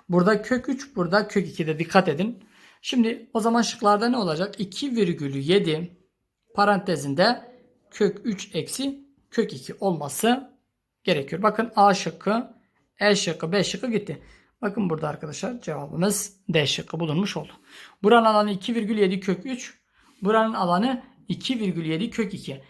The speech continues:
İki virgül bana diyor ki kaç fazladır? İki kök yedi kök üç.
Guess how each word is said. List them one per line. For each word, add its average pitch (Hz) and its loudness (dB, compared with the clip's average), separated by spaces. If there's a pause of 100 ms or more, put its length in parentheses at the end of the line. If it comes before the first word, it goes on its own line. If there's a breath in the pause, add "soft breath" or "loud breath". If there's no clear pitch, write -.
(180 soft breath)
İki 262 -4
virgül 202 0
bana 214 2
diyor 247 -2
ki 220 -6
kaç 233 2
fazladır? 185 0
İki 190 -6
kök 233 -2
yedi 202 0
kök 202 -2
üç. - -10